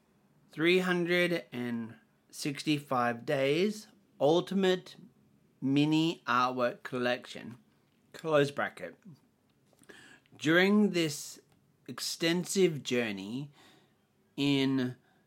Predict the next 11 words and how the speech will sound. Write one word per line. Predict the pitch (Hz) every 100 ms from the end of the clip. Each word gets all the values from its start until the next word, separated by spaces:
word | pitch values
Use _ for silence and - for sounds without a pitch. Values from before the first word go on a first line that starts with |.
| _ _
twenty | - 156 165 147 165 160
twenty-one, | 143 160 139 139 143 123 101 71 113 147 143 _ - _ _ _
Thomas | - 170 180 180 -
made | 139 143 143 143 143 143 139 135 - _ _ _ _
the | 127
challenge | - - 151 156 160 165 165 170 160 139 - -
to | 156 151
himself | 151 143 - 110 117 - _ - - _ -
to | -
create | - 147 135 135 -
five | - - 139 135 151 180 214 208